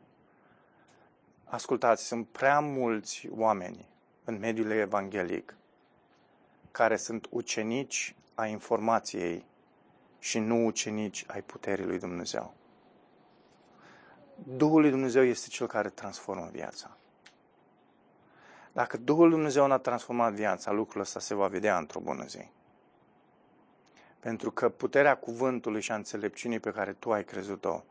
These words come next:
se va sfârși la un moment dat și va păli înaintea înțelepciunii și puterii lui Dumnezeu. Și nu odată am văzut lucrul ăsta întâmplându-se.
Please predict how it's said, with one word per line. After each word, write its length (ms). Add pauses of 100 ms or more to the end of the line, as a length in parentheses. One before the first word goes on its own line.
(580)
se 140
va 140
sfârși 400
la 120
un 100
moment 220
dat 120
și 120
va 140
păli 480 (300)
înaintea 760 (200)
înțelepciunii 680
și 140
puterii 400
lui 120
Dumnezeu. 520 (1700)
Și 280
nu 180
odată 340
am 100
văzut 260
lucrul 260
ăsta 220
întâmplându-se. 800